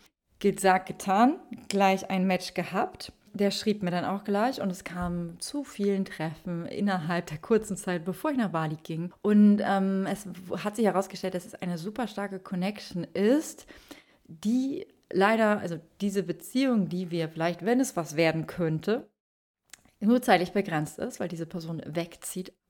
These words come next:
aus Deutschland sogar wegzieht und für mich auch gar keinen Sinn eigentlich macht. Aber ich vertraue in jeder Minute meines Seins meinen Gefühlen und selbst wenn es keinen Sinn macht,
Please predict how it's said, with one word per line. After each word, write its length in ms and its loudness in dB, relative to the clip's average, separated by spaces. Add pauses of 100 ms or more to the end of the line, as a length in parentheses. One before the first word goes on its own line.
(220)
aus 220 -10
Deutschland 340 -8
sogar 220 -8
wegzieht 460 -10 (580)
und 220 4
für 120 2
mich 480 6
auch 280 -4
gar 180 0
keinen 320 2
Sinn 240 4
eigentlich 480 -6
macht. 320 -18
Aber 200 -6
ich 260 -2
vertraue 1160 0 (640)
in 240 8
jeder 840 4
Minute 840 4
meines 440 0
Seins 680 0 (160)
meinen 440 2
Gefühlen 720 2 (600)
und 300 2 (220)
selbst 400 0
wenn 180 6
es 220 2
keinen 340 2
Sinn 400 4
macht, 560 -6